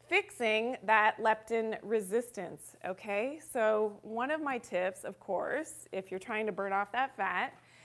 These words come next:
is to, number one, stop eating after sunset. Remember, these are all tips to fix your leptin resistance. I've got a ton of content on this. You can always refer back to it, but you're gonna screenshot this list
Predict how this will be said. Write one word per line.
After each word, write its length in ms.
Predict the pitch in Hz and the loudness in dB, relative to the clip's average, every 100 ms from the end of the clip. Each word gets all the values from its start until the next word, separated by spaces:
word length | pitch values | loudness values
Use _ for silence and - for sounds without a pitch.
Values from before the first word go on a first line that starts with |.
| - - | -12 -6
is 300 | - 247 294 - - | 2 4 2 -4 -8
to, 520 | 247 220 196 226 320 - _ _ _ _ | -4 0 0 -2 -6 -10 _ _ _ _
number 300 | 196 247 262 | -4 0 2
one, 480 | 269 262 262 190 160 151 _ _ - | 0 0 -2 -4 -8 -14 _ _ -20
stop 580 | - - 247 262 302 - | -6 4 8 8 4 -2
eating 640 | 262 294 254 196 196 240 277 - _ _ | -4 -2 -2 -2 -6 -8 -12 -20 _ _
after 340 | - 262 269 269 | 4 4 2 -8
sunset. 640 | - 247 262 269 185 - | -4 -4 -4 0 0 0
Remember, 300 | 214 240 247 | -4 -2 -2
these 220 | 226 254 | -4 -4
are 60 | 294 | -2
all 120 | 285 | -2
tips 280 | 277 302 - | -2 -8 -6
to 120 | 277 | -10
fix 240 | 247 247 247 | -6 -6 -4
your 120 | 254 | 0
leptin 320 | 226 226 240 | 0 -2 -8
resistance. 440 | 226 214 226 202 | -6 -8 -8 -8
I've 140 | 190 190 | -8 -4
got 220 | 208 196 | -4 -4
a 60 | - | -8
ton 240 | - 269 | -6 -6
of 100 | 269 | -6
content 460 | - 247 226 247 226 | -6 -6 -6 -8 -6
on 120 | 202 | -4
this. 200 | 214 214 | -6 -6
You 80 | 196 | -10
can 120 | 220 | -8
always 280 | 196 202 190 | -6 -8 -10
refer 240 | 196 208 | -10 -6
back 240 | 190 175 185 | -2 -2 -2
to 80 | |
it, 60 | 208 | -6
but 100 | 190 | -6
you're 100 | 180 | -6
gonna 140 | 208 | -6
screenshot 520 | 196 - 226 233 226 214 | -8 -8 -10 -6 -8 -8
this 200 | 190 190 | -8 -6
list 340 | 196 196 - | -6 -6 -8